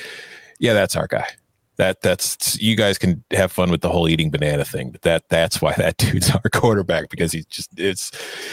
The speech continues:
it's one of those things where there's just kinda, like, a vibe around that Kentucky team right now that's, I think, good. I don't think that's, you know, they're beating Florida or they're beating Georgia or anything of that nature, but I think that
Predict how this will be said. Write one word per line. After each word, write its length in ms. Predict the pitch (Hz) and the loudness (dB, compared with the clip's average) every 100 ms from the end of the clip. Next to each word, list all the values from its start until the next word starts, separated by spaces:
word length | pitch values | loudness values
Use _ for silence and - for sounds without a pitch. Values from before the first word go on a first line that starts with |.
| 147 - | -12 -2
it's 240 | 107 - | -2 2
one 140 | 135 | 2
of 80 | 151 | 4
those 220 | 156 143 | 4 2
things 240 | 156 143 110 | 2 2 4
where 80 | 104 | 2
there's 120 | 101 | 2
just 220 | 139 - | 0 0
kinda, 240 | 131 117 | 0 2
like, 180 | 107 101 | 2 2
a 60 | 98 | 2
vibe 560 | 85 82 82 76 65 - - | 2 2 2 0 -4 -16 -2
around 300 | 90 87 82 | 2 2 2
that 160 | 76 - | -2 -4
Kentucky 420 | - 85 78 151 | -6 -4 -4 -6
team 220 | 156 147 | -8 -8
right 180 | 143 139 | -8 -4
now 140 | 143 | -4
that's, 180 | 139 - | -4 -2
I 120 | 92 | -2
think, 260 | - 85 - | 0 -4 -2
good. 200 | 95 - | -2 0
I 100 | 87 | 0
don't 160 | 101 98 | 2 2
think 180 | 95 | -2
that's, 480 | - 85 - - - - - | 0 -2 -2 -4 -6 -8 -2
you 120 | 90 | 0
know, 100 | 78 | 0
they're 260 | 76 76 - | -2 -4 -4
beating 280 | 95 82 76 | -2 -2 -4
Florida 460 | - 85 76 73 73 - | -4 -2 0 0 -4 -4
or 160 | 82 - | -4 -4
they're 140 | 76 71 | -6 -4
beating 340 | 80 71 67 | -4 -6 -8
Georgia 380 | - 82 80 71 | -4 -2 -2 -4
or 120 | 139 | -4
anything 300 | - - 69 | -6 -6 -8
of 60 | 69 | -4
that 160 | 73 | -4
nature, 400 | - 80 - - | 0 -2 -2 -8
but 140 | 67 73 | -8 -8
I 80 | 73 | -6
think 260 | 78 73 | -8 -8
that 180 | - | -8